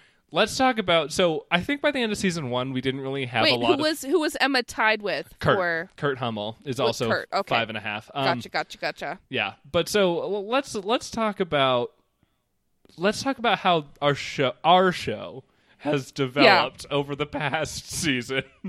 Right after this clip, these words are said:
Speaker 1: because season one, I think we were a lot more focused on retelling,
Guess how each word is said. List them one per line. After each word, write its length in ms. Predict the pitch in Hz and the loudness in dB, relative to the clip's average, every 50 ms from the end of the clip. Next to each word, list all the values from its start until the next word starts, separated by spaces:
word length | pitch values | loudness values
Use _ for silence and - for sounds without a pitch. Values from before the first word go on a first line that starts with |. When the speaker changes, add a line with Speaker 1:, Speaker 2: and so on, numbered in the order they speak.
| 175 165 | -10 -8
Speaker 1:
because 400 | 156 185 170 - 202 202 202 202 - - - - - | -6 -6 -2 2 2 2 2 2 -2 -16 -20 -18 -8
season 380 | - - 269 294 269 302 269 233 | -2 2 2 2 2 2 2 2
one, 240 | 214 202 202 196 | 4 4 4 4
I 100 | 170 165 | 2 0
think 220 | 156 - 180 165 151 | 0 0 -4 -6 -6
we 140 | 151 151 147 | -8 -4 -2
were 80 | 147 | 0
a 60 | 139 131 | 0 2
lot 280 | 131 131 135 147 - | 4 4 4 4 2
more 380 | 147 139 135 135 131 131 131 131 - | 0 0 2 2 4 2 2 2 4
focused 480 | - 143 139 - - 143 127 120 - - | 4 4 4 4 2 -2 -2 -2 -4 -2
on 560 | - 127 123 123 120 117 117 117 113 110 113 - _ _ _ _ _ _ _ _ _ _ _ 175 - - 185 | 0 2 2 2 2 0 -2 -2 -4 -8 -10 -14 _ _ _ _ _ _ _ _ _ _ _ -20 -20 -18 -14
retelling, 840 | 165 156 147 151 160 165 - 170 170 165 160 170 180 196 202 214 214 | -6 -2 2 2 2 2 4 4 6 6 6 4 2 0 0 -2 -6